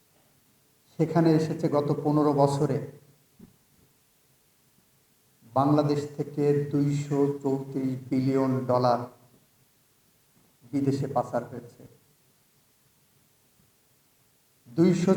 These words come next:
চৌত্রিশ বিলিয়ন ডলার পাচার হয়েছে, যার প্রতি বছর ষোলো বিলিয়ন ডলার পাচার হয়েছে। ষোলো বিলিয়ন ডলার বাংলাদেশি টাকায় প্রায়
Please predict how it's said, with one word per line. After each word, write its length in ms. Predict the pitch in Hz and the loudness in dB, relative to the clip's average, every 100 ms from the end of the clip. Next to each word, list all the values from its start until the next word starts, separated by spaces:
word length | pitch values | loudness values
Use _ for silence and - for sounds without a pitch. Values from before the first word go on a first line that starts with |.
| 190 | 4
চৌত্রিশ 360 | 180 180 175 139 | 2 4 2 4
বিলিয়ন 320 | 160 165 175 165 | 4 8 8 8
ডলার 300 | 160 151 165 165 - | 8 8 8 6 0
পাচার 260 | 151 147 147 | -2 2 2
হয়েছে, 260 | 143 143 165 | 2 0 0
যার 200 | 147 139 143 | 2 0 0
প্রতি 240 | 175 185 | -2 2
বছর 420 | 170 165 165 175 | 4 2 2 -2
ষোলো 420 | 170 - 165 165 170 | -2 0 4 6 4
বিলিয়ন 420 | 170 147 160 156 | 4 4 6 4
ডলার 240 | 147 143 147 | 4 4 2
পাচার 260 | 143 135 135 | 0 -2 -4
হয়েছে। 300 | 127 120 - - - _ _ _ _ _ _ _ _ | -6 -10 -10 -16 -18 _ _ _ _ _ _ _ _
ষোলো 240 | - 156 160 | 0 4 6
বিলিয়ন 400 | 160 156 165 160 | 6 6 6 6
ডলার 300 | 151 151 156 151 | 6 6 6 6
বাংলাদেশি 480 | 143 147 147 - | 4 4 0 -4
টাকায় 340 | - 143 151 147 | -2 -2 0 -2
প্রায় 160 | 143 139 | 0 0